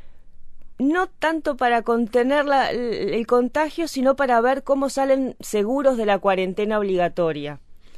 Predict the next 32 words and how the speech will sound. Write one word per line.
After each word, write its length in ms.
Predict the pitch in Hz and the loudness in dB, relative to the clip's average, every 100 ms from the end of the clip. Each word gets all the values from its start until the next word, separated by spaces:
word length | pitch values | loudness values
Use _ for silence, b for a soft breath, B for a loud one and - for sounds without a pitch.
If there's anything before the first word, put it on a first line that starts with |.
| b b b b b - | b b b b b -4
porque 760 | 190 180 180 190 185 180 147 - - | 2 2 2 2 4 2 0 -4 -6
no 320 | 190 208 240 | -2 2 4
hicieron 540 | 233 - 285 233 190 | 2 0 4 4 4
los 140 | 180 180 | 0 -2
pasos 380 | 185 180 175 | -6 -6 -10
que 180 | - 180 | -6 -2
hizo 260 | 175 175 180 | -2 -2 0
Nueva 220 | 180 175 | 2 0
Zelanda, 420 | - 185 208 226 | 0 2 4 4
que 80 | 202 | 2
fueron 420 | - 202 208 196 | -2 -2 0 0
muy 260 | 190 202 233 | 0 0 2
particulares. 880 | 196 170 143 135 160 151 139 135 - b b b b | 2 0 -6 -6 -2 -2 -4 -8 -14 b b b b
Eh, 300 | - 190 185 - - | 0 0 0 -4 -4
los 120 | 220 | -2
primeros 320 | 233 277 320 330 | -2 0 0 0
casos 460 | 311 311 294 254 - | -2 -2 -2 -2 -2
en 220 | 208 208 | -2 0
Nueva 180 | 202 202 | 2 0
Zelanda 360 | 202 202 240 | 0 0 2
aparecieron 500 | 226 190 175 214 233 b b | 2 0 -2 -4 -4 b b
a 120 | - | -10
fines 260 | 175 208 214 | -6 -4 -2
de 100 | 196 | -4
febrero, 440 | 180 170 190 196 | -2 -2 0 4
el 60 | 175 | 4
veintiocho 440 | 175 180 240 233 | 2 2 0 2
de 60 | 233 | -2
febrero, 440 | - 175 196 175 | 0 0 2 0
para 220 | 160 156 160 | 0 -4 -8
ser 220 | - 180 | -6 -4
exactos, 640 | 175 165 147 - 233 - | -2 -4 -4 -6 -8 -8